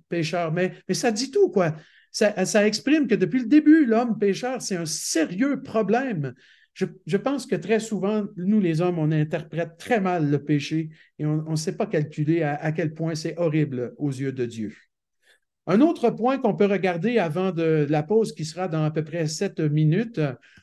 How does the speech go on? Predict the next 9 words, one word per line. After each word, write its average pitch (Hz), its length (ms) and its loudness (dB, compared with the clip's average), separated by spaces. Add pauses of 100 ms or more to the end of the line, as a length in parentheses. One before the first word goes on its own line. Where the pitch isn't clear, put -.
(320)
eh 180 80 0
bien, 240 300 2 (260)
c'est 196 220 0
maintenant 240 580 -2
le 180 120 4
Saint-Esprit 233 680 -2
dans 170 180 -2
l'histoire 226 920 0 (120)
primitive 208 960 0